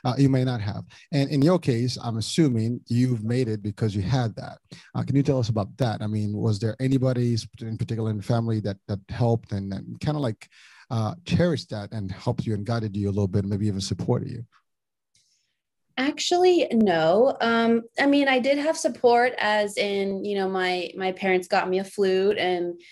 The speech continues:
Speaker 2: and bought me a bass. Um, but they weren't too supportive back then in terms of me wanting to have a career in music, you know, and they were just looking out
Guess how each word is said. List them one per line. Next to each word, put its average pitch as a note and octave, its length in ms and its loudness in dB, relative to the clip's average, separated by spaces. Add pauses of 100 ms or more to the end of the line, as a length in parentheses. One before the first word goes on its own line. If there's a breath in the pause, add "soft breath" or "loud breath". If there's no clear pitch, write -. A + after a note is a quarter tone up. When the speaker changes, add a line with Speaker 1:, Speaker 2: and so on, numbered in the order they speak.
(140 loud breath)
Speaker 2:
and F#3 140 0
bought F3+ 180 4
me F#3+ 140 2
a F#3 80 0
bass. F3+ 600 -2 (360 loud breath)
Um, F#3 400 2
but G#3+ 140 0
they A#3+ 120 6
weren't D4 300 0
too D4 300 -2
supportive A#3 640 2
back G#3 300 -4
then G3 400 -2
in F#3+ 240 -6
terms F#3+ 320 -2
of F3+ 120 -2
me F#3+ 160 2
wanting F3+ 420 0
to F#3 120 -10
have F3 160 0
a E3 60 -6
career E3+ 500 0
in D3+ 200 -2
music, E3 580 -2
you F#3 80 0
know, F3 160 0
and C#4 120 4
they E4 120 6
were E4 80 4
just C#4+ 180 -2
looking A#3 300 4
out F#3 200 2